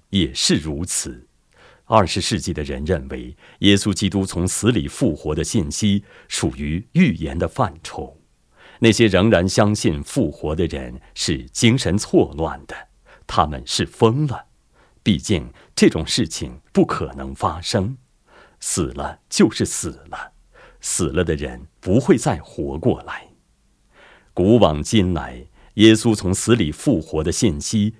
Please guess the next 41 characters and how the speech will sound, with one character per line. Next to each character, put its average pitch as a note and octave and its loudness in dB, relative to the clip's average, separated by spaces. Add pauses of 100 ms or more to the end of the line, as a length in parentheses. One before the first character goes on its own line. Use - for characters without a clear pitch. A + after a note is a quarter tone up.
一 E3 2
直 - -2
被 A#2+ 0
否 C2+ -6
认、 E2 0
被 D3+ 4
怀 D#2 -4
疑、 G2+ -2 (220)
被 B2 4
嘲 - -12
笑。 - -4 (720)
许 G#2 2
多 D3+ 4
人 F#2+ 0
试 C3 2
图 G2+ -2
通 A2 -2
过 D2+ -2 (140)
重 G2+ 0
塑 B2 2
耶 B2 4
稣 B2 0
身 D#3 0
体 D3+ -4
复 C3+ 0
活 D#2+ -4
的 F#2+ 0
意 D#3 -2
义 D2+ -6 (120)
来 F2+ 4
歪 B2 4
曲 B2 0
耶 C#3+ 6
稣 C3 -2
复 B2 -2
活 C#2 -10
的 - -8 (100)
真 C#3+ 4
实 D2 -4
性 D2+ -4 (180)
和 - -8